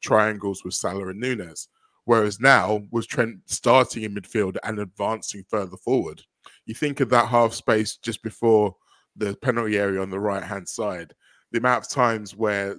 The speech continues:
that's where earlier in the season, that was where Szoboszlai was doing his magic. At the moment, that's where Trent's receiving the ball. So Szoboszlai is either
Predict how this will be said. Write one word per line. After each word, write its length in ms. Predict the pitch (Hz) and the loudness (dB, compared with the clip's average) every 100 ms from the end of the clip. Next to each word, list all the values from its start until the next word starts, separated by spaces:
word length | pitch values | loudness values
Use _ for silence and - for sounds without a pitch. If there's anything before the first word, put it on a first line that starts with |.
| _ | _
that's 360 | 104 107 - - | -6 -6 -10 -6
where 260 | 117 110 113 | -2 0 0
earlier 380 | 123 120 120 117 | 0 0 0 -4
in 80 | 113 | -8
the 60 | |
season, 340 | 104 120 113 98 | -8 -6 -6 -6
that 100 | 107 | -6
was 140 | 107 | -4
where 120 | 113 107 | -4 -2
Szoboszlai 500 | 110 98 101 104 101 | -4 -6 -6 -4 -4
was 100 | 95 | -6
doing 180 | 95 | -8
his 120 | 92 98 | -8 -6
magic. 360 | 104 - 82 _ _ _ _ _ - | -8 -8 -18 _ _ _ _ _ -4
At 100 | 107 | -4
the 60 | 110 | 0
moment, 420 | 135 120 101 98 | 0 0 -4 -2
that's 240 | 113 - | -4 -2
where 100 | 110 | -4
Trent's 340 | - 131 131 - | 0 -2 -2 -10
receiving 360 | - 92 85 | -8 -8 -10
the 60 | 80 | -14
ball. 280 | 90 78 78 | -14 -14 -14
So 340 | - 117 101 98 _ _ - | -4 -2 -2 -4 _ _ 0
Szoboszlai 500 | 135 123 110 113 101 | 0 2 2 2 2
is 100 | 110 | -2
either 340 | 120 110 101 | -2 -2 -2